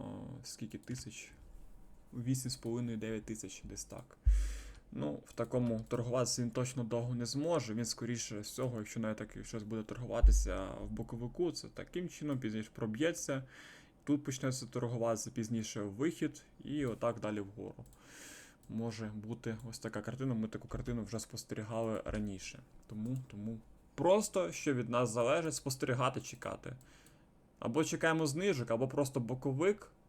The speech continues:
перетерпимо цей боковик і далі побачимо ріст.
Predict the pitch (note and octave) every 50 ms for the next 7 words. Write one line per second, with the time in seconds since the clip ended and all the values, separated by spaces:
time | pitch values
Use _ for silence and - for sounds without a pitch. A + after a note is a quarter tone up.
0 | - - - B2 B2 B2+ B2 - C#3 C#3 C3+ B2+ C3 B2+ C3 B2+ B2 B2 - -
1 | - A#2+ B2 A#2+ A#2 A2+ - C3 B2 A#2 C3+ D#3 D#3 - G2+ F2+ G#2 A2+ A#2+ A2
2 | G2+ F#2+ G2+ G#2+ G#2 - B2 A2+ G#2+ G2+ F#2 - - A2 G#2+ F#2+ F#2+ - - -
3 | -